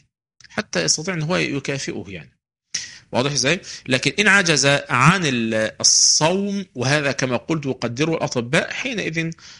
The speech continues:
ينتقل، ممكن ينتقل فيها إلى مسألة الإطعام. <clears throat> طيب، يقول السائل الكريم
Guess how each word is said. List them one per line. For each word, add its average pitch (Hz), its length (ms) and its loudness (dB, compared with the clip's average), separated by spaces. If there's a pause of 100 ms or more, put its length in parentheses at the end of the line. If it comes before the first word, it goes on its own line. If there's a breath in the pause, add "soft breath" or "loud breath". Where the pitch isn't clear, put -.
(140 loud breath)
ينتقل، 143 640 -4
ممكن 139 360 -8
ينتقل 117 380 -8
فيها 127 340 -6
إلى 123 500 -8
مسألة 110 380 -6 (220)
الإطعام. 104 440 -12 (1300)
<clears throat> 139 440 -10 (1160 loud breath)
طيب، 92 280 -2 (440 loud breath)
يقول 294 560 2
السائل 143 600 4
الكريم 123 540 -6